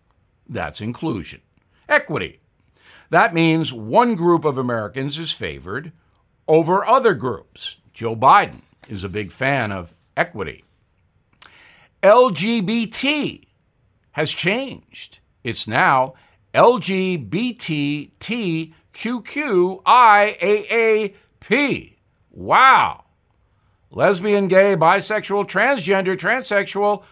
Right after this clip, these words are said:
queer questioning, intersex, asexual, ally, and pansexual.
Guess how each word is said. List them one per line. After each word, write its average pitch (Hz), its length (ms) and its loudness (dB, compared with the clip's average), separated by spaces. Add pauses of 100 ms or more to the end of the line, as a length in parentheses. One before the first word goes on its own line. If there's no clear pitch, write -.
(120)
queer 269 400 2
questioning, 185 920 -2 (360)
intersex, 233 1000 -2 (120)
asexual, 214 840 -2
ally, 233 640 4
and 220 240 2
pansexual. 254 1400 0